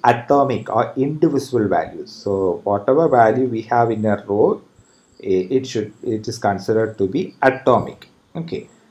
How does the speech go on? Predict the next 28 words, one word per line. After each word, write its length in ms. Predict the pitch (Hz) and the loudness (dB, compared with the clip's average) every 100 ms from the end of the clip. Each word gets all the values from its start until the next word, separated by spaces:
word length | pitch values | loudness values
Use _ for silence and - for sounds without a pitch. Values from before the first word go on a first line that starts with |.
| _ | _
And 220 | 156 170 | 2 8
also 340 | 151 143 147 139 | 8 8 6 6
we 180 | 123 120 | 6 4
can 220 | 117 113 | 0 2
have 300 | 113 104 101 | 2 2 0
special 400 | - 101 - 123 | 0 -2 2 0
null 400 | 101 98 135 165 | 2 4 4 4
values 560 | 143 135 127 123 123 | 6 6 6 2 2
used 220 | 117 107 - | -4 -6 -2
to 100 | 104 | -2
represent 480 | 101 104 104 107 | 0 -2 -2 0
values 500 | 98 90 101 175 240 | 4 2 4 2 0
that 220 | - 101 123 | 0 2 6
are 280 | 214 - - _ - | 4 2 -18 _ 4
unknown 600 | 147 156 147 131 101 82 - | 6 6 2 4 4 0 2
or 320 | 120 139 - | 4 4 2
inapplicable 920 | 143 160 160 127 - 98 98 120 262 - | -2 0 2 2 2 0 2 2 0 0
to 160 | 110 | -2
certain 380 | 101 90 - 82 | 0 -2 -2 -12
values. 340 | 73 - - | -12 -14 -20
So 280 | - - 113 | -20 0 2
if 120 | 107 110 | 2 0
we 180 | 107 | -2
consider 460 | 104 104 98 123 135 | 0 -2 -2 0 0
this 220 | 117 107 | 0 -8
is 140 | 107 117 | -4 -2
an 140 | 104 | -2
example, 640 | 98 - 113 104 92 90 | -4 -2 0 0 -2 -6